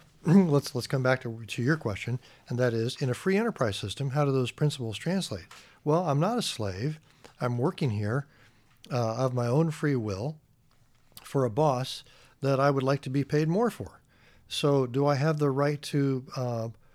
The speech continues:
withhold my services? Well, yes, because I was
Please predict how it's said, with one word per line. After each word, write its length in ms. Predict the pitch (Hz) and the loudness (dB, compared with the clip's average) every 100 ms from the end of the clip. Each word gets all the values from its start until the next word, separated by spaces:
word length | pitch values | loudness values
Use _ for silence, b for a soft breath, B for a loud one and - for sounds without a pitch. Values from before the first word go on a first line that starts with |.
| b - | b -2
withhold 420 | 131 - 143 143 | -2 2 2 2
my 140 | 139 | 2
services? 580 | 127 139 147 156 214 202 | 0 0 -2 -2 -4 -4
Well, 120 | 160 160 | -2 -2
yes, 300 | 226 180 - | -2 -4 -4
because 400 | 131 143 131 127 | -6 -2 -2 -2
I 140 | 131 | -2
was 420 | 127 127 120 - | 0 0 0 -6